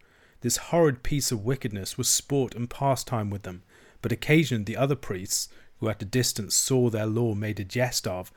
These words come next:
to shed tears and sorely lament the dissolution of such a sacred dignity. The Lord Jesus would then kill the man of lawlessness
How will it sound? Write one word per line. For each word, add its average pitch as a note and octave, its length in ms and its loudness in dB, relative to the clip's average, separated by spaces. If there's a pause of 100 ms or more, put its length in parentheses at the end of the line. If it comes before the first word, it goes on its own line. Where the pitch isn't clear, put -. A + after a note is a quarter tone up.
(260)
to G#2+ 100 -6
shed C3+ 340 0
tears G#2+ 500 -2 (240)
and G#2+ 100 -4
sorely C3+ 480 6
lament A#2 440 0 (100)
the A2+ 80 -6
dissolution A#2 680 0
of F#2 100 -8
such - 320 -4
a A2 40 -6
sacred A#2 500 -2
dignity. G#2+ 540 -6 (960)
The A2 100 2
Lord F3+ 240 6
Jesus B2 460 0
would A2+ 140 -2
then A#2 300 0
kill D#3 360 0
the A#2 100 -2
man G#2+ 240 -2
of G2 100 -6
lawlessness G#2+ 720 -4